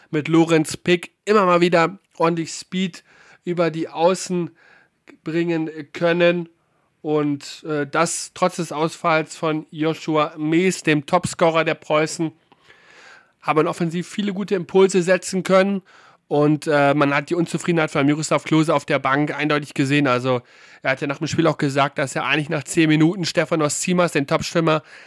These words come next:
auswechseln wollte, weil der war so lustlos, hat nichts zustande gebracht, ist nur umhergetrabt, also hat auch gar nicht richtig mitgeholfen beim Pressing. Und gerade beim Pressing ist es ja wichtig, dass die gesamte Mannschaft da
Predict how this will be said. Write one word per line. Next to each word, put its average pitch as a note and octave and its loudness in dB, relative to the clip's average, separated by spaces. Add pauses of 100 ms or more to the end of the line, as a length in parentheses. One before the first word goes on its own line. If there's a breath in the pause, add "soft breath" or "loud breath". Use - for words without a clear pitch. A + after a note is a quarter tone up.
auswechseln E3+ 0
wollte, D3+ 2
weil C3+ 2 (560 soft breath)
der C#3 -2
war C#3+ 2
so E3 4
lustlos, E3 2
hat D#3+ -4
nichts F3 -2
zustande E3+ 0
gebracht, D#3+ -2
ist E3+ -10
nur F3 0
umhergetrabt, D#3 0
also C#3+ -2 (280 loud breath)
hat D#3+ -2
auch D#3 0
gar D3+ 2
nicht D#3+ -4
richtig E3 -2 (520 soft breath)
mitgeholfen E3+ 0
beim C#3+ 0
Pressing. F3 0
Und D3+ -10
gerade C3+ -2
beim C3 -2
Pressing C#3+ -4
ist C#3 -2
es - -10
ja C3 0
wichtig, C3+ -2 (340 loud breath)
dass C#3 -6
die C#3 -2
gesamte C3+ -2
Mannschaft D3 -2
da C3 0